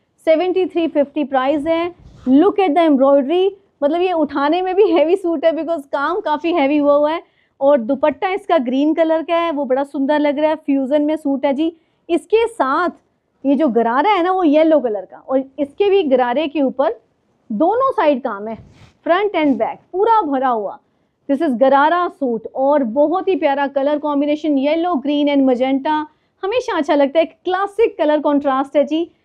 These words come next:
शादियों में ऐसे सूट ही सुंदर लगते हैं, जब आप कहीं पे जाओ शादी पे तो बहुत ही ग्रेसफुल लगते हैं।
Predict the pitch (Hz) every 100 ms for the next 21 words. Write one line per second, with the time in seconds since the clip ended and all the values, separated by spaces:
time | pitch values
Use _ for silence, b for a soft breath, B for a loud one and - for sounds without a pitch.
0 | _ - - 302 269 349 359 349 - 294
1 | 359 427 415 311 294 285 233 247 233 214
2 | 269 277 254 247 254 - _ _ _ _
3 | 269 269 277 247 262 247 285 294 294 247
4 | 233 277 285 285 233 294 311 403 311 254
5 | 240 - 233 208 - 190 202